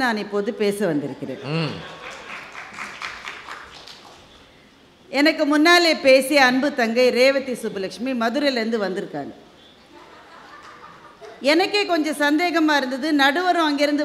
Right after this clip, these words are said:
Speaker 1: வந்ததுனால ரெண்டு பேரும் ஏதாவது கூட்டணி அமைச்சிருக்காங்களோ?
Speaker 2: இது election வருஷம்.
Speaker 1: ஆ. அதுல எப்படியும் கூட்டணிகள் அமையலாம். அதுல எனக்கே கொஞ்சம் சந்தேகமா இருந்தது.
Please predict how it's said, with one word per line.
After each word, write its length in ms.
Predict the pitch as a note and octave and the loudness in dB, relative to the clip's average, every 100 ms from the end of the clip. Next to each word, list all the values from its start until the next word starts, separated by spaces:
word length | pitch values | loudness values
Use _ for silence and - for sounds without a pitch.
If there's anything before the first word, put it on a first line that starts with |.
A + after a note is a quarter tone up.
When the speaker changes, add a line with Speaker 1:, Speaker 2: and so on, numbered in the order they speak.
| C4+ | 0
Speaker 1:
வந்ததுனால 540 | C#4 C#4+ C4+ B3+ C#4 C4 | 0 0 0 0 2 2
ரெண்டு 240 | C4+ D4 C#4+ | 2 0 2
பேரும் 280 | C#4+ D4 C4 | 2 2 0
ஏதாவது 280 | C4 C4+ C4 | 2 0 -2
கூட்டணி 440 | C#4+ D#4+ D#4 C4+ A3+ | -4 -4 0 0 0
அமைச்சிருக்காங்களோ? 920 | A3+ A3 G#3 G3 F3+ E3 F3 F#3+ C#3 A#2 - - - - - - - - - | -2 -4 -4 -4 -2 -2 0 0 -2 -8 -16 -18 -20 -18 -18 -18 -16 -16 -6
Speaker 2:
இது 180 | E3+ F#3+ F3 F3+ | 0 2 4 6
election 460 | A3+ - A#3+ G#3 | 4 2 0 0
வருஷம். 360 | D#3 C#3+ - B2+ - E3 | 0 -2 -4 -8 -8 -10
Speaker 1:
ஆ. 40 | C#3+ A2+ - - - - - - - - - - - - B3+ | -10 -12 -16 -18 -16 -16 -16 -16 -18 -18 -20 -20 -20 -8 0
அதுல 180 | C#4+ D4 | 4 6
எப்படியும் 440 | D4 D4 D#4+ E4 D4+ | 4 2 0 0 -2
கூட்டணிகள் 520 | C#4+ D4+ D4 C#4 C4+ A#3 | 0 2 4 2 4 2
அமையலாம். 520 | A#3+ A#3+ A3 A3+ A#3 A3+ - - - - - - C4 | 2 0 2 2 0 -4 -14 -20 -20 -20 -20 -12 -4
அதுல 160 | C4+ C4+ | 2 4
எனக்கே 260 | C#4+ D#4 E4+ | 4 2 0
கொஞ்சம் 360 | C#4 C4+ C#4+ B3 | 0 0 0 -2
சந்தேகமா 460 | A#3 B3+ B3 A3+ F3+ | 2 2 2 0 0
இருந்தது. 320 | D#3 D3 - | 0 -4 -6